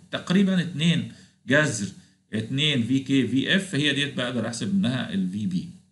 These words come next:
إيه، د-، بعض المانيفاكتشر يقول لك لو ال في بي طلعت أكبر من تلاتة كيلو يبقى أنا محتاج حاجة اسمها variator أو مترو سيل resistor.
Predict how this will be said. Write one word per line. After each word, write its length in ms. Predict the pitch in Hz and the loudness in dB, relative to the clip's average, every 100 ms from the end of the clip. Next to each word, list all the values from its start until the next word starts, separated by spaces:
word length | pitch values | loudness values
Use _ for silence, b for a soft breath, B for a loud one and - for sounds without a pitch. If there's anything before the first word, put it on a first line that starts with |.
| _ _ - - _ _ b b b - | _ _ -20 -20 _ _ b b b 0
إيه، 360 | 127 120 - | 0 0 -2
د-، 400 | 120 127 127 131 | -6 -4 -4 -2
بعض 260 | - 214 190 | 4 4 6
المانيفاكتشر 500 | 170 147 151 185 180 | 2 0 0 2 0
يقول 200 | 139 170 | 0 0
لك 120 | 175 165 | 0 2
لو 240 | 139 139 | 2 2
ال 100 | 131 | 0
في 260 | 123 190 180 | 4 4 4
بي 300 | 143 170 165 | 4 2 2
طلعت 380 | 160 160 156 | 2 0 0
أكبر 440 | - 165 147 147 135 | -2 -2 2 2 0
من 360 | 139 135 131 | -2 -4 -4
تلاتة 380 | 127 151 151 151 | 0 2 2 2
كيلو 400 | 127 151 160 160 | 0 0 0 0
يبقى 220 | 147 - | -2 -2
أنا 120 | 151 143 | -2 -2
محتاج 460 | 127 - 143 147 | -4 -2 0 0
حاجة 220 | - 139 | 0 -2
اسمها 500 | 139 139 147 151 139 | -2 -2 -2 0 0
variator 640 | 120 120 131 147 - - 120 | 2 2 2 -2 -4 -4 -2
أو 140 | 120 | -2
مترو 240 | 131 120 | -2 -4
سيل 180 | 113 127 | -2 -2
resistor. 460 | 101 98 90 - | -2 -2 -2 -4